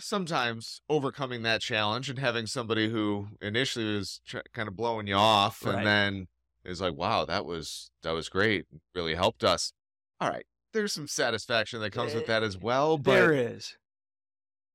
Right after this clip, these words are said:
Speaker 1: most
Speaker 2: It
Speaker 1: often, I, I imagine you're the same, though. If you, if you find somebody is, like, half in or, or just not all in,
Speaker 2: Yeah,
Speaker 1: you're
Speaker 2: it,
Speaker 1: probably
Speaker 2: it's
Speaker 1: not gonna work together, right?
Speaker 2: No,
Speaker 1: Like
Speaker 2: it, and it, and it's not a one-time event. It's,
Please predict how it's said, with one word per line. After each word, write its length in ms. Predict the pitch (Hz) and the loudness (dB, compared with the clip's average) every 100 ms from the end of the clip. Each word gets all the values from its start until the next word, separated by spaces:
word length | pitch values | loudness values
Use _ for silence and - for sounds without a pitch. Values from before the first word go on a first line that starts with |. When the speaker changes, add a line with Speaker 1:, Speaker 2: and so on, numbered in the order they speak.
| _ _ _ - | _ _ _ -14
Speaker 1:
most 340 | 120 156 156 | -2 -2 4
Speaker 2:
It 40 | 147 | 6
Speaker 1:
often, 340 | 151 - 117 | 6 2 0
I, 260 | 107 85 110 | 2 0 0
I 20 | |
imagine 340 | 110 123 123 | 2 0 0
you're 100 | 110 | 0
the 100 | 101 | 0
same, 300 | 104 156 175 | 0 -2 -2
though. 140 | 120 98 | 2 2
If 100 | 90 | 2
you, 140 | 135 101 | 0 0
if 140 | - | -2
you 160 | 135 135 | -4 -2
find 340 | 139 135 143 | 0 0 -2
somebody 520 | - 120 110 101 95 - _ _ _ _ | -4 -2 0 2 0 -4 _ _ _ _
is, 180 | - 92 | -8 0
like, 220 | 98 85 | 2 2
half 400 | 90 101 98 - | -2 0 0 -2
in 340 | 95 98 85 80 | -8 -6 -8 -6
or, 240 | 80 73 | -6 -6
or 60 | 87 | -8
just 180 | 87 | -8
not 260 | 87 85 - | -6 -6 -4
all 240 | 85 82 127 | -6 -6 -6
in, 340 | 170 113 104 | -8 -6 -6
Speaker 2:
Yeah, 280 | 123 117 - - | -4 -6 -8 -8
Speaker 1:
you're 100 | 143 | -6
Speaker 2:
it, 60 | 139 | -2
Speaker 1:
probably 180 | 165 | -2
Speaker 2:
it's 40 | 123 | 0
Speaker 1:
not 100 | 95 | 0
gonna 120 | 92 90 | -2 -4
work 180 | 185 | -6
together, 300 | - - - - | -10 -14 -8 -2
right? 140 | 87 | 0
Speaker 2:
No, 200 | 170 165 | 2 4
Speaker 1:
Like 340 | 156 - 165 | 2 0 -4
Speaker 2:
it, 40 | - | -4
and 160 | 160 | -2
it, 120 | 147 - | -2 -4
and 160 | 156 | -4
it's 180 | 151 - | -4 -4
not 200 | 170 151 | -2 0
a 40 | 117 | 0
one-time 560 | 110 117 - 117 107 | -4 -6 -4 -6 -6
event. 440 | 101 107 107 107 - - | -10 -8 -8 -8 -12 -10
It's, 420 | 117 - - | -8 -6 -10